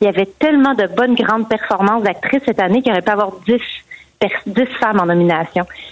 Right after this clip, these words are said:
Il y a aussi Julianne Moore qui, qui, qui, qui a été snobée, qui était dans Mid-December,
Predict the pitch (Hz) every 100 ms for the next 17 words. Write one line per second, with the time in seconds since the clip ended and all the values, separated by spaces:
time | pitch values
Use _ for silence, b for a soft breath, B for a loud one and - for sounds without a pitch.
0 | B 220 233 262 233 247 226 208 208 233
1 | 254 240 196 160 202 180 - 185 175 185
2 | 202 190 208 190 240 214 196 175 202 214
3 | 190 185 175 180 226